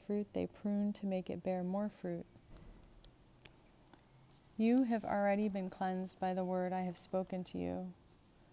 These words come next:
Abide in me as I abide in you.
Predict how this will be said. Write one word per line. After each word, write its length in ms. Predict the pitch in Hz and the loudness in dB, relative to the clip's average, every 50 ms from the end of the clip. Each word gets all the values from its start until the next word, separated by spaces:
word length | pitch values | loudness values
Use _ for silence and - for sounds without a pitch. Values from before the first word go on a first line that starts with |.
| - - - - - - | -20 -20 -20 -18 -6 -4
Abide 460 | 208 196 208 208 214 226 233 233 220 | 2 4 4 4 4 4 2 2 2
in 240 | - 202 202 202 196 | 0 -2 0 0 0
me 340 | 196 196 202 202 202 202 - - | 0 0 0 -2 -2 -4 -6 -8
as 160 | 196 190 196 | -10 -6 -4
I 140 | - 190 190 | -4 -2 -2
abide 480 | 190 185 185 185 185 185 185 185 185 | -2 0 0 0 0 2 0 0 0
in 160 | 185 180 180 | -2 -2 -2
you. 320 | 180 180 175 170 170 175 | -2 -2 -2 -4 -4 -6